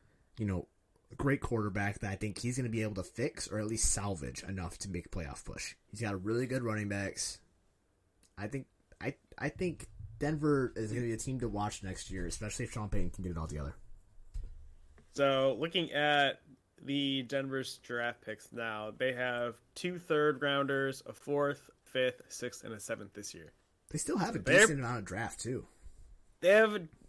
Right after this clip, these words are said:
Speaker 2: they have all second and third day picks.
Speaker 1: Which isn't always a
Speaker 2: And
Speaker 1: bad thing. Sometimes you can use those
Speaker 2: No,
Speaker 1: multiple
Speaker 2: you can,
Speaker 1: picks
Speaker 2: you
Speaker 1: to
Speaker 2: can
Speaker 1: trade
Speaker 2: find,
Speaker 1: back
Speaker 2: you
Speaker 1: up.
Speaker 2: can find those diamonds in the rough,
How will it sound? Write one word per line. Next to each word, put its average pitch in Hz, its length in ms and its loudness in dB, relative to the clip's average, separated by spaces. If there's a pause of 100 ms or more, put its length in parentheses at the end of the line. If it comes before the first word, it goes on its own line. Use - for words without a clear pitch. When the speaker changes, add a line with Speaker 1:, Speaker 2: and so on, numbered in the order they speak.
(460)
Speaker 2:
they 147 80 -8
have 190 200 6
all 170 260 6
second 165 480 2
and 131 100 -6
third 135 240 0
day 120 140 0
picks. - 480 -10 (320)
Speaker 1:
Which - 180 -6
isn't 180 300 2
always 123 260 4
a - 40 2
Speaker 2:
And 113 100 -2
Speaker 1:
bad 98 260 -2
thing. 87 160 -6
Sometimes 117 360 -4
you 120 80 -6
can 113 120 -4
use 117 260 -2
those 107 120 0
Speaker 2:
No, - 180 2
Speaker 1:
multiple 101 300 -4
Speaker 2:
you 247 80 0
can, 294 100 4
Speaker 1:
picks 220 100 0
Speaker 2:
you 240 100 4
Speaker 1:
to 233 60 0
Speaker 2:
can 269 100 8
Speaker 1:
trade 208 80 -2
Speaker 2:
find, 220 260 8
Speaker 1:
back 185 60 2
Speaker 2:
you 196 60 4
Speaker 1:
up. - 40 -4
Speaker 2:
can 214 100 0
find 185 380 6
those 151 220 4
diamonds 139 340 0
in 143 80 -2
the 127 100 0
rough, 113 280 -2